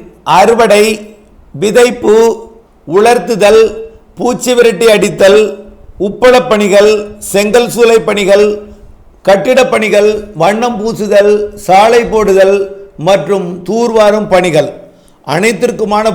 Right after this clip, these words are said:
வானிலை முன்னறிவிப்பு, நாற்று விடுதல். அதிகாரப்பூர்வ வானிலை அறிக்கைக்கு இந்திய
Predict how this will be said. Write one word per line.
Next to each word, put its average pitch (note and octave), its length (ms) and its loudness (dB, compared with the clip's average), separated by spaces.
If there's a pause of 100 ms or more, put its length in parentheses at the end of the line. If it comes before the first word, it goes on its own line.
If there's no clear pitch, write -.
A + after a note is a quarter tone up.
வானிலை G#3 460 0
முன்னறிவிப்பு, E3 580 -4 (720)
நாற்று F#3+ 340 0
விடுதல். D3 300 0 (2250)
அதிகாரப்பூர்வ A#3+ 680 4
வானிலை A3+ 300 2
அறிக்கைக்கு A3 360 -4 (120)
இந்திய A3 200 -2